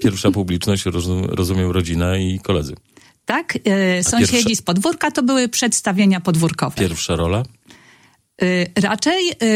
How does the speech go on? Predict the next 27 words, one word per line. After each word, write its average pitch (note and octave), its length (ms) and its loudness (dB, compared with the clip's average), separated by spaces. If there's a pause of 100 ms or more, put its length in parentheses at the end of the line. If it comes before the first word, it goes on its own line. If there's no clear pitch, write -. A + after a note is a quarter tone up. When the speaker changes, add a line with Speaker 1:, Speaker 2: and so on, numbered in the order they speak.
(100)
Speaker 2:
y, G3+ 40 4
zawsze A#3 340 0
pierwsza A#3+ 320 0
rola A#3 260 0
to G#3+ 120 -2
była G#3 260 2
rola G#3 260 2
Marusi. G3 600 2
<laughs> - 60 -4 (1000)
To C4 100 0
był A3+ 160 2
ten G#3 180 2
czas, E3+ 320 0
kiedy F#3 500 0 (260)
oglądało F#3 600 2
się, E3+ 520 2 (580)
mm, D#3+ 380 4
Klosa G#3 640 0
i, F3 360 2 (200)
y, - 40 -6
Czterech F3+ 320 -2
Pancernych. E3 580 0 (160)
Speaker 1:
A F#2 100 0
zawodowo E2 680 -2
z - 80 -6
kulturą? G2+ 640 -2 (100)
Jak F#2+ 120 -4